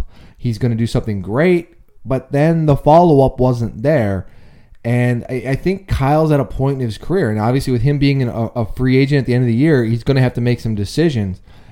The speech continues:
And I think ultimately where he ends up next year on the nascar side is going to say a lot about what his legacy is going to be, because if he goes to a team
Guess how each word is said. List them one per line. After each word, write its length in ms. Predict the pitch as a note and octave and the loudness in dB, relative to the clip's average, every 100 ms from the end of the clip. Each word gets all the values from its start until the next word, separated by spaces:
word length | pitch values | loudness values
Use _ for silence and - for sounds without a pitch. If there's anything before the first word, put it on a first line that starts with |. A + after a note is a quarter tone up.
| - | -6
And 160 | B2+ B2+ | 0 0
I 60 | |
think 380 | B2 E3 F3 - - | 0 0 -2 -4 0
ultimately 720 | C#3 F3+ D#3 C#3+ B2+ B2+ - | 0 2 2 0 0 -4 -6
where 320 | C#3 A#2 C3+ D3+ | -6 2 4 4
he 220 | D#3 C3+ | 2 0
ends 260 | C3 B2+ | 0 2
up 160 | B2+ A2 | 2 2
next 460 | A2+ A#2+ C3 - C3+ | 0 0 -2 -4 -2
year 200 | C3+ - | 0 0
on 160 | A2+ A2+ | -2 0
the 80 | |
nascar 520 | G#2 A2+ D#3+ - B2 A2 | 0 0 -2 -2 -2 -2
side 400 | A2+ G#2 G#2+ - - - - | -2 -2 -4 -6 -14 -20 -4
is 200 | D#3 A#2+ | -2 2
going 260 | C#3 D3+ | 4 4
to 100 | D#3 | 2
say 220 | C#3+ C3+ C3+ | 0 0 2
a 100 | B2+ | 2
lot 300 | A#2+ A#2+ C#3+ | 2 2 2
about 400 | A#2+ A2+ A#2 G2 | 0 0 0 0
what 240 | A2 B2 | 0 2
his 300 | C3 B2 G#2 | 2 0 -2
legacy 400 | A2 D3+ D3+ A#2 | -2 -2 -4 -6
is 80 | G2+ | -4
going 240 | G#2+ G#2 | -4 -2
to 60 | F#2+ | -4
be, 180 | G#2+ A2+ | -2 -2
because 340 | A#2+ C3 B2 | 0 -2 -2
if 100 | A2+ | -4
he 80 | B2 | -4
goes 360 | B2+ C3+ F3 | 2 4 4
to 100 | F#3 | 2
a 60 | F3 | 0
team 520 | - B2 B2 C3 C3 | -2 -4 -2 -2 -6